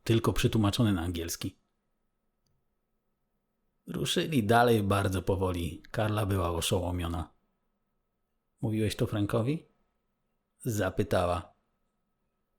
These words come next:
„Jeszcze nie, to by chyba do niczego dobrego nie doprowadziło. Nie potrafiłbym tego dowieść, może zresztą nie mam racji.”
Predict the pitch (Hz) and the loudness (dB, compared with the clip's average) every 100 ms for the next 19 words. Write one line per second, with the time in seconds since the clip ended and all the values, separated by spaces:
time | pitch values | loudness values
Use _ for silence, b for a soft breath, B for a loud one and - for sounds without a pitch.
0 | _ _ - - 170 165 170 139 107 123 | _ _ -8 -4 -2 0 2 2 4 2
1 | 117 113 107 123 117 113 110 104 117 104 | 4 2 2 2 4 4 2 2 2 2
2 | 104 101 104 104 101 98 95 110 113 113 | 0 0 0 0 0 0 0 0 2 0
3 | 104 87 - _ _ _ _ _ _ _ | 0 -4 -8 _ _ _ _ _ _ _
4 | _ _ _ _ _ - - 170 202 196 | _ _ _ _ _ -16 -8 0 2 6
5 | 120 101 107 101 95 123 110 95 98 92 | 6 6 4 2 6 6 6 0 -2 -2
6 | 95 98 101 - 104 107 107 113 117 - | -2 -2 0 0 2 2 2 4 2 0
7 | 90 | -6